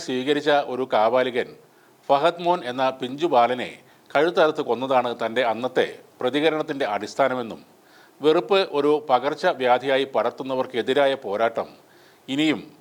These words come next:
രാഷ്ട്രീയപരമായും നിയമപരമായും തുടരുക തന്നെ ചെയ്യുമെന്നും രാജ്മോഹൻ ഉണ്ണിത്താൻ പറഞ്ഞു. അതിന് കൊടുക്കേണ്ടി വരുന്ന വില എന്തു തന്നെയായാലും പ്രശ്നമില്ലെന്നും ഉണ്ണിത്താൻ പറയുന്നു. ടെലിവിഷൻ ചർച്ചയിൽ അപകീർത്തികരമായ പരാമർശം നടത്തിയെന്ന് ആരോപിച്ച് ഹിന്ദു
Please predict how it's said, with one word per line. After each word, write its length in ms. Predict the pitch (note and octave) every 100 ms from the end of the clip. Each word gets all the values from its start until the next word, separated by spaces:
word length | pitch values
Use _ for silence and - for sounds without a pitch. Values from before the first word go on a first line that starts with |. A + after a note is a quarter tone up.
| - A#2+
രാഷ്ട്രീയപരമായും 840 | C3+ - E3 D#3+ D3+ C#3+ C3 B2+ A2
നിയമപരമായും 760 | A2+ B2+ D#3 D3+ C3+ B2+ A2+ F2+ - _ _ _ -
തുടരുക 300 | C#3 D#3+ E3+ D#3+
തന്നെ 160 | C#3+ C3
ചെയ്യുമെന്നും 440 | B2+ G#2 A2+ A2 F2+ - -
രാജ്മോഹൻ 380 | B2+ C3+ C#3 C#3
ഉണ്ണിത്താൻ 280 | A2+ G#2 A2 F#2+
പറഞ്ഞു. 240 | E2+ - - _ _ _ _ _ _ -
അതിന് 160 | B2+ D3 D3+
കൊടുക്കേണ്ടി 400 | B2+ D#3+ D#3 D3+
വരുന്ന 180 | D3 C#3+ A2+
വില 140 | A2+ C3 A2+
എന്തു 140 | A2+ D#3
തന്നെയായാലും 460 | C#3 B2+ A2+ G#2+ G#2
പ്രശ്നമില്ലെന്നും 600 | G#2 - D3 A2 G#2+ G#2+ F#2
ഉണ്ണിത്താൻ 300 | F#2+ F#2+ F#2+ F2+
പറയുന്നു. 320 | E2 D#2 - _ _ _ _
ടെലിവിഷൻ 380 | E3 F3+ G#3 G#3+ G3+
ചർച്ചയിൽ 360 | G3 G3 D3 F#2+ A#2+
അപകീർത്തികരമായ 720 | C#3 F3 F#3 F#3+ F3 E3 E3 D#3
പരാമർശം 440 | A#2 B2+ C#3+ D3 D3
നടത്തിയെന്ന് 360 | B2 C#3 C3 A#2
ആരോപിച്ച് 420 | A2+ A#2 A2+ A#2+ D#2 - - - _
ഹിന്ദു 300 | C#3+ D3+ F3